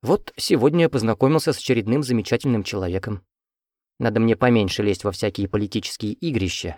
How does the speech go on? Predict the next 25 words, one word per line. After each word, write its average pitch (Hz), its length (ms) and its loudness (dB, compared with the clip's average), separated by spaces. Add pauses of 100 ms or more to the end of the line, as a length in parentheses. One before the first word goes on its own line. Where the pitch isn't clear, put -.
а 95 100 -2
больше 143 320 0
наслаждаться 117 680 -2
жизнью 104 500 0
и 120 140 -4
креативить 120 600 -2
на 110 120 0
съемочной 110 560 -2
площадке. 92 680 -6 (1300)
Глобально 117 520 4
я 135 180 4
ничего 131 360 4
не 123 160 4
изменю, 131 460 2
но 101 200 2
новых 131 440 2
врагов 117 380 0
приобрету. 127 520 -4 (840)
Если 110 400 0
начнут 107 400 0
вставлять 107 480 -2
палки 156 320 0
в - 80 -16
колеса 95 560 -2
по-крупному, 92 640 -2